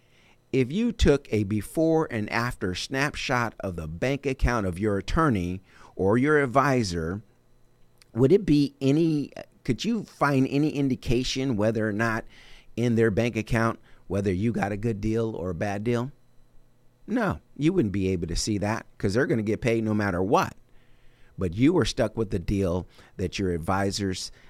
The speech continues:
had recommended. So really, you should know, uh, more about it. So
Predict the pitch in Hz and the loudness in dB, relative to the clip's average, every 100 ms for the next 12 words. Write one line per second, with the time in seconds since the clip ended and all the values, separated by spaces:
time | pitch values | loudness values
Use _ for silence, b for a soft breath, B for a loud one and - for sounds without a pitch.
0 | b 87 98 80 76 - 85 95 - 85 | b -8 -4 -4 -6 -8 -2 -2 -2 -4
1 | 104 139 - - _ - - 104 95 65 | -2 -4 -6 -12 _ -10 -4 0 0 -4
2 | 101 156 127 95 95 123 156 127 - 139 | -2 0 2 -2 0 2 2 -2 0 2
3 | 135 98 92 82 82 82 b b b b | 2 0 0 0 -2 -6 b b b b
4 | - 82 78 71 - - 107 101 92 110 | -4 -4 -4 -6 -10 -4 0 0 0 0
5 | 104 71 - _ _ b b b b b | -2 -4 -8 _ _ b b b b b
6 | - 107 95 92 | 2 4 4 2